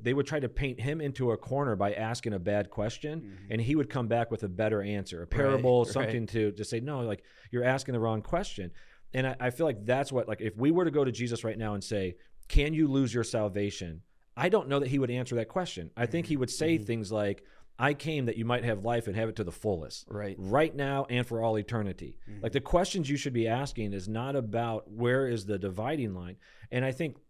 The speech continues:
Speaker 1: sometimes in theology, we use, like, these scriptures to go, like, "Ha ha, you're wrong and you're wrong and I'm right."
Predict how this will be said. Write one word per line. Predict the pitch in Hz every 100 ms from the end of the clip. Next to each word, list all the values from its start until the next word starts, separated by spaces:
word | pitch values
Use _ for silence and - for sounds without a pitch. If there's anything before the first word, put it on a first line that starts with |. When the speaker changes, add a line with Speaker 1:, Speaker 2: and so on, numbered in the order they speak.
| _
Speaker 1:
sometimes | - - 151 165 - 135 120
in | 113
theology, | 120 127 143 107 104
we | 104
use, | 104 117 135 123
like, | 104 87
these | 117 123
scriptures | - 143 - 101 98 95
to | - 104
go, | 113 104
like, | 101 95
"Ha | 175
ha, | 202 196
you're | 143 170 165
wrong | 165 175 190 170
and | 120
you're | 143 190
wrong | 143 175 180 123
and | 110
I'm | 143 165 165
right." | 190 151 139